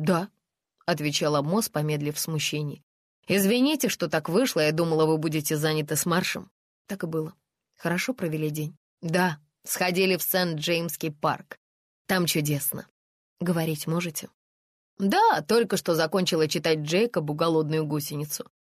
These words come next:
И теперь страсть, как хочу салата, такого со мной ещё не бывало.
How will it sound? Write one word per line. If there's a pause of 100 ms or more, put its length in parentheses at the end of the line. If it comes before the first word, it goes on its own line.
(120)
И
теперь
страсть,
как
хочу
салата,
такого
со
мной
ещё
не
бывало.